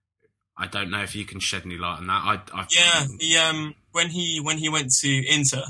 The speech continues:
Speaker 2: um, obviously Boas, when he was at Chelsea, before he was Villas-Boas, um, was his kind of technical opposition analyst. So he would spend, you've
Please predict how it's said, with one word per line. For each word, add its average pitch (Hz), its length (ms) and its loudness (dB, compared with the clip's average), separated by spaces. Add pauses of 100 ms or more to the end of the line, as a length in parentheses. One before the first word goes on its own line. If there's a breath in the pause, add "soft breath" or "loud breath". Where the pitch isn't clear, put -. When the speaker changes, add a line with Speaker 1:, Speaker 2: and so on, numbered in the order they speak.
(180)
Speaker 2:
um, 127 440 4
obviously 131 500 2
Boas, 135 600 4
when 127 140 -4
he 127 120 -2
was 123 200 -4
at 123 220 -4 (120)
Chelsea, 131 520 0
before 123 300 -2
he 120 180 2
was 120 240 0
Villas-Boas, 127 920 2
um, 123 480 0 (500 loud breath)
was 135 140 6
his 143 180 6
kind 139 220 4
of 131 80 -4
technical 135 580 -4
opposition 131 600 -2
analyst. 123 360 -2
So 135 80 -4
he 127 200 2
would 123 160 -2
spend, 127 380 -2
you've 127 120 -6